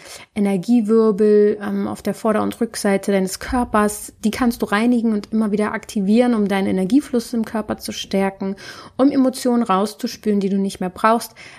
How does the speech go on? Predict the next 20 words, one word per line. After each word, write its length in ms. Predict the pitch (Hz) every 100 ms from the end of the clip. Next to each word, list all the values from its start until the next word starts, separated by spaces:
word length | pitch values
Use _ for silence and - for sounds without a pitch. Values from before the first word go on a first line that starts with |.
| _
Wenn 140 | 226
du 60 | 233
dich 180 | 233 -
da 140 | 202
ein 80 | 220
bisschen 320 | 226 - 220
mehr 140 | 208 208
mit 260 | 208 -
beschäftigen 500 | 208 - 208 - 196
möchtest, 420 | 190 190 - -
verlinke 320 | - 185 180 202
ich 80 |
dir 140 | - 185
mal 140 | 180
die 120 | 175
erste 260 | 196 185 -
Podcast-Folge 680 | - 262 - 226 - 214 202
zu 160 | 208 196
den 140 | 190
Chakren. 520 | - 190 - 196 190